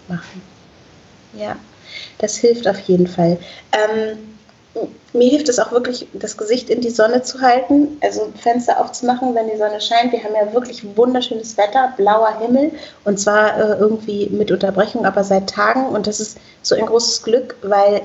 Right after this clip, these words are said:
ähm, wenn das jetzt noch grau dazu wäre, äh, das wäre, glaub ich, dann noch ein bisschen,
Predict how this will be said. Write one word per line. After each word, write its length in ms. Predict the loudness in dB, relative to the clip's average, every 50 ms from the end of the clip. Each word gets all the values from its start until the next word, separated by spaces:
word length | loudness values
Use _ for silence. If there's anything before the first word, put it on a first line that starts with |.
| -4 -2
ähm, 480 | -2 -2 0 -2 -2 -4 -2 -4 -2 0
wenn 140 | 0 0 0
das 100 | 0 -4
jetzt 160 | -6 -6 -6
noch 140 | -8 -10 -8
grau 260 | -2 2 2 2 4
dazu 400 | 2 -2 -4 -4 -8 -8 -4 -2
wäre, 360 | -2 -2 0 0 0 -2 -2 -2 -8 -20 -20 -20 -20 _ _ _ 2
äh, 180 | 2 4 4 4
das 240 | 0 -2 -2 2
wäre, 200 | 4 4 4 4
glaub 200 | 4 4 2 2
ich, 120 | 2 0 0
dann 140 | 0 2 2
noch 160 | 2 2 4
ein 100 | 2 2
bisschen, 460 | 0 0 0 2 2 2 2 2 -2